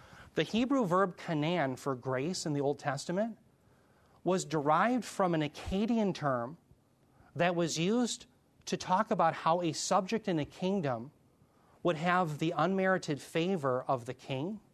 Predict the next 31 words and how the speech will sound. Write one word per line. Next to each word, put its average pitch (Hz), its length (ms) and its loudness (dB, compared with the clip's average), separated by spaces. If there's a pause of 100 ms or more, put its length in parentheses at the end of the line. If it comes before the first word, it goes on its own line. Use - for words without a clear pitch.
(880)
So 208 240 2
if 220 460 0
you 180 140 0
had 202 380 2
the 170 100 2
unmerited 180 520 2
favor 165 400 0
of 135 100 0
a 131 60 0
king, 180 320 -2
if 135 140 -6
you 147 100 2
lived 147 200 0
in 143 80 -2
the 139 60 -2
ancient 143 340 -2
Near 127 120 -4
East, 143 400 -6 (840)
the 165 80 0
king 220 380 0
would 165 140 2
give 160 180 0
you 165 100 2
his 139 340 -2 (120)
face. - 720 -8 (720)
Okay? 170 280 -2 (200)
It's 180 120 0
like 226 160 2
he 226 120 0
condescended 233 840 2
himself 160 520 0